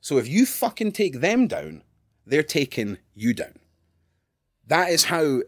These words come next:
is starting to work. Now, we've proved that when we done our, um, Bruma models, which, as of right now, is not live on the channel. It was taken down by YouTube, obviously. So it's been re-edited, and it'll be up by the time this is out.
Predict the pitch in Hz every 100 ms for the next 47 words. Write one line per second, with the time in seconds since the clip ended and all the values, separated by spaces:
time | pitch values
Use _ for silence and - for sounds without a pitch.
0 | 139 120 - 139 120 104 123 120 143 117
1 | 123 175 - 196 208 196 110 101 - -
2 | - _ 123 117 117 120 117 113 110 107
3 | 104 - 110 107 104 101 98 95 92 -
4 | _ _ - 113 131 117 135 151 101 -
5 | - - - - _ _ _ _ _ 143
6 | 151 151 135 131 123 143 120 117 110 117
7 | - 113 113 104 110 104 135 123 110 -
8 | 143 131 117 107 107 95 98 147 - 82
9 | 82 _ _ - 82 107 - 131 - 101
10 | 92 92 - - - - 117 - 123 123
11 | 143 123 117 101 101 98 110 147 190 147
12 | 143 190 170 170 143 117 104 107